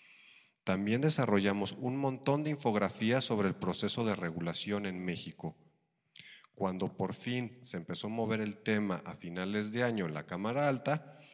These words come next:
hicimos varios lives para dar seguimiento puntual de lo que iba sucediendo y tratando de explicar a la audiencia de forma clara lo que se iba acordando y cómo iba quedando las cosas en dicha Cámara.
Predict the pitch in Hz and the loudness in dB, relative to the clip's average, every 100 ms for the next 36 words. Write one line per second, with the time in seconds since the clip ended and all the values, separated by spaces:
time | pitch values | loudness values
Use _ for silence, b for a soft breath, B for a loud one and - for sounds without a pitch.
0 | B 131 - 175 196 156 143 139 123 117 | B -2 0 2 2 6 6 6 2 6
1 | 113 139 - 127 107 101 104 123 101 98 | 6 6 4 4 6 6 4 4 2 4
2 | 101 117 107 92 87 101 120 135 101 95 | 4 4 2 2 6 6 6 6 4 6
3 | 92 92 85 87 90 95 87 78 - B | 4 4 2 2 4 2 2 -4 -8 B
4 | B B 120 123 131 160 180 170 - - | B B -4 -2 0 2 2 2 0 -2
5 | 127 - 120 101 113 113 113 110 107 110 | 0 6 8 8 6 4 4 2 2 0
6 | 104 117 113 113 107 101 113 107 101 - | 0 0 0 -2 0 2 2 0 -2 -2
7 | 113 113 101 98 104 117 123 147 147 143 | -2 0 0 2 2 0 0 -2 -2 -4
8 | 123 113 104 98 98 95 85 - 104 101 | -4 -2 0 -2 -2 -2 -4 -4 -4 -2
9 | 127 - 107 95 95 90 90 - 78 78 | -2 -6 -6 -4 -4 -6 -6 -6 -8 -10
10 | - | -16